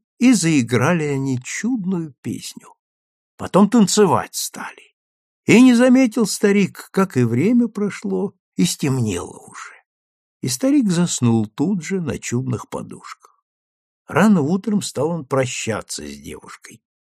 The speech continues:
а она и говорит: «Неужели ты думаешь, что я отпущу тебя так, ни с чем?» И велела она принести два сундука. Один большой, а другой маленький. Как всегда, по скромности выбрал себе старик маленький сундучок,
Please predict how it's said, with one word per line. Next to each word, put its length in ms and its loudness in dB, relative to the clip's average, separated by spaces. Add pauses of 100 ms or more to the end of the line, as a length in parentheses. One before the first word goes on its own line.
а 160 -4
она 180 0
и 80 0
говорит: 460 -6 (800)
«Неужели 500 -4
ты 180 0
думаешь, 460 0
что 200 -10
я 200 0
отпущу 580 -6
тебя 260 -6
так, 400 -8 (300)
ни 120 2
с 60 0
чем?» 360 -10 (680)
И 100 2
велела 460 4
она 180 -2
принести 600 -4
два 320 -4
сундука. 680 -12 (720)
Один 400 2
большой, 460 -2 (100)
а 80 -8
другой 340 -4
маленький. 680 -12 (840)
Как 180 -2
всегда, 400 -6
по 140 -8
скромности 680 -4
выбрал 420 -2
себе 300 -6
старик 420 -4
маленький 560 -4
сундучок, 880 -16